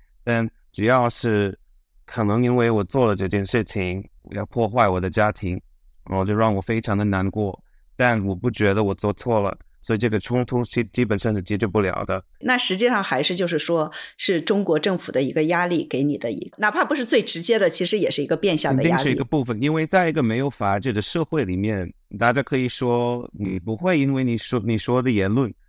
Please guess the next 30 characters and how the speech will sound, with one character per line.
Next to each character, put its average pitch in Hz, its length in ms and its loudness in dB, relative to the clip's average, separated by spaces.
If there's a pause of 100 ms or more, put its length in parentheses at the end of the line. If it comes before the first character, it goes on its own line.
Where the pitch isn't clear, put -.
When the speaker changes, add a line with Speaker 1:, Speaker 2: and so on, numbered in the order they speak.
(160)
Speaker 1:
受 107 160 -2
到 113 120 2
什 107 160 0
么 98 220 0 (300)
影 117 160 0
响， 95 260 -2
但 127 160 2
我 113 60 2
们 110 120 2
都 135 180 0
知 156 120 -2
道 160 300 -2 (400)
不 104 80 -2
是 117 120 2
这 104 120 2
么 101 100 0
一 98 40 0
个 104 100 -2
样 117 360 2
子， - 240 -12 (360)
这 185 100 2 (120)
不 113 140 -2
是 233 260 0
一 120 120 2
个 95 220 -2 (160)
法 98 220 0
治 107 140 0
的 101 100 0
国 92 220 -4
家 92 240 -6